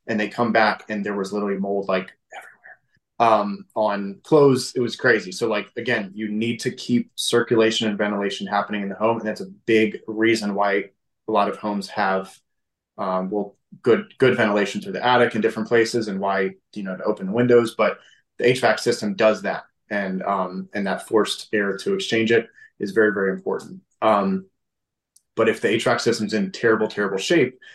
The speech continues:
had a lot of people say, "I'm just gonna not use it at all and turn it off." And that's gonna, um, you know, help it from being forced, you know, everywhere.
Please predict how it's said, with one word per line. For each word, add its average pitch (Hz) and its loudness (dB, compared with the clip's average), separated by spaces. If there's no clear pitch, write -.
had 110 -2
a 95 -2
lot 98 -2
of - -8
people 120 0
say, 139 2
"I'm 104 0
just 101 -6
gonna 101 -6
not 101 -2
use 117 2
it 107 2
at 101 0
all 117 6
and 98 0
turn 98 -4
it - 0
off." - 2
And 101 -12
that's 95 -8
gonna, 98 -8
um, 95 -4
you 110 -6
know, 104 -2
help 117 4
it 110 4
from 104 -4
being 98 -2
forced, - -2
you 107 -6
know, 98 -4
everywhere. 117 0